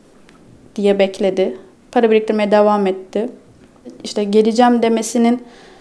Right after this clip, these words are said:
sebebi de daha sonra Facebook'ta gördüğümüz kadarıyla, o zamanlar bana yazıyordu ama ben anlamıyordum. "İşte bana sürekli dua edin, beni çok sıkıştırıyorlar,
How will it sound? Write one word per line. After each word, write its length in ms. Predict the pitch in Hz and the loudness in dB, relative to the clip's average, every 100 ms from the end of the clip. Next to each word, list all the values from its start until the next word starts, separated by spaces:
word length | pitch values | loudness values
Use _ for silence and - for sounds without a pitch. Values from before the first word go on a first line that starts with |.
| - - | -20 -20
sebebi 460 | - 240 226 233 233 | -2 2 4 4 4
de 240 | 240 320 - - _ _ - | 2 2 -6 -20 _ _ -2
daha 180 | 226 | 0
sonra 440 | 233 226 214 220 226 - - - - | 0 0 0 -2 -6 -12 -20 -20 -6
Facebook'ta 720 | 226 226 - 202 - 214 208 - - _ _ _ _ _ _ - _ - | -4 -4 -6 -6 2 2 0 -12 -20 _ _ _ _ _ _ -20 _ 0
gördüğümüz 540 | 214 208 202 214 214 | 2 2 2 -2 -4
kadarıyla, 680 | - 202 196 196 202 262 294 - - _ - _ _ | -2 -2 0 0 0 0 -2 -12 -20 _ -20 _ _
o 80 | 233 | 4
zamanlar 440 | 233 247 254 254 | 4 6 6 6
bana 180 | 247 247 | 4 2
yazıyordu 320 | 240 247 269 | 2 2 2
ama 160 | 320 240 | 2 0
ben 120 | 220 | -4
anlamıyordum. 680 | 220 220 226 214 190 190 190 - | -4 -4 -4 -4 -6 -8 -14 -16
"İşte 220 | - - 214 | -16 -8 -4
bana 180 | 214 | -4
sürekli 400 | 214 226 220 220 | -4 -4 -2 0
dua 240 | 208 214 208 | 4 4 4
edin, 340 | 202 196 196 - _ | 0 -2 -8 -12 _
beni 180 | 214 208 | -6 -4
çok 200 | 214 214 | -6 -10
sıkıştırıyorlar, 960 | - 226 214 - 208 202 196 196 - | -8 -10 -8 -6 0 0 0 -4 -8